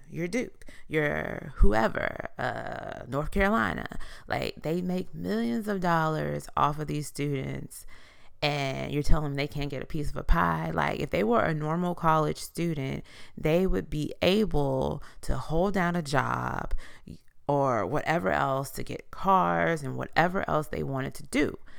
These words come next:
And they're not able to do that because they are basically an employee. They're going to school and they're training most of their days when they're in season for whichever sport. And you have some people that play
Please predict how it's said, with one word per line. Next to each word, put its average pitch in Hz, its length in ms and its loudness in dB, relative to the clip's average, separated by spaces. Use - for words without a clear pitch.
And 147 320 2
they're 190 120 4
not 233 180 2
able 185 220 2
to 180 80 0
do 233 100 -2
that - 160 0
because 165 320 -4
they 185 220 0
are 170 680 -2
basically 160 520 6
an 123 100 -4
employee. 123 640 0
They're - 140 -8
going 127 240 -6
to 127 100 -10
school 233 640 -2
and 220 500 0
they're 165 480 -2
training 156 920 -2
most 156 320 0
of 165 120 -4
their 139 160 0
days 143 800 -2
when 151 160 0
they're 147 140 -2
in 156 220 -4
season 185 360 -4
for 135 200 -4
whichever 151 640 -2
sport. 190 540 -2
And 151 120 -2
you 175 60 2
have 190 180 0
some 233 220 -2
people 202 260 6
that 170 120 2
play 202 300 0